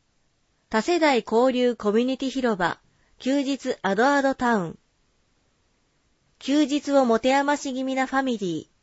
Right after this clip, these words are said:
ー。ワンオペで頑張っているパパママ。みんなで楽しく過ごしませんか？時、六月二十八日土曜。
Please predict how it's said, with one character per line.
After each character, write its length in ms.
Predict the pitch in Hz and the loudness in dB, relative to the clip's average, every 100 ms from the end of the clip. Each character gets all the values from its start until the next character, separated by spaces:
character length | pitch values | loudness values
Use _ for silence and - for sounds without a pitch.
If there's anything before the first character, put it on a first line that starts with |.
| _ _ - | _ _ 0
ー。 20 | |
ワ 140 | 214 269 | 2 2
ン 100 | 285 | 0
オ 100 | 285 | 0
ペ 140 | 285 | 0
で 120 | 269 | 0
頑 240 | 254 269 277 | 2 0 0
張 100 | 302 | -2
っ 100 | - | -2
て 140 | 254 | -2
い 80 | 208 | -2
る 80 | 185 | -2
パ 160 | 226 233 | -4 -4
パ 120 | 214 | -2
マ 160 | 208 | -2
マ。 200 | 202 180 _ _ _ _ _ - | -2 -4 _ _ _ _ _ -6
み 160 | 226 294 | -4 -2
ん 60 | |
な 120 | 302 285 | 0 0
で 100 | 233 | -2
楽 280 | 214 247 | -2 -2
し 100 | 294 | -4
く 200 | - 294 | -8 -8
過 100 | 226 | -4
ご 100 | 202 | -4
し 140 | 247 262 | -4 -4
ま 120 | 262 | -6
せ 160 | 277 240 | -6 -8
ん 60 | |
か？ 280 | - 175 311 _ _ _ _ _ _ _ _ _ _ _ _ - | -6 -8 -8 _ _ _ _ _ _ _ _ _ _ _ _ -6
時、 480 | 214 - 262 - _ _ _ _ | -6 -4 -8 -8 _ _ _ _
六 280 | 214 220 285 | -4 0 2
月 260 | 294 294 285 | 0 0 -4
二 160 | 311 | -2
十 200 | 269 254 | -2 -4
八 300 | 208 185 - | -4 -10 -8
日 400 | 214 202 - 202 - | -6 -6 -8 -12 -6
土 220 | 190 202 | -2 2
曜。 300 | 240 208 | 2 0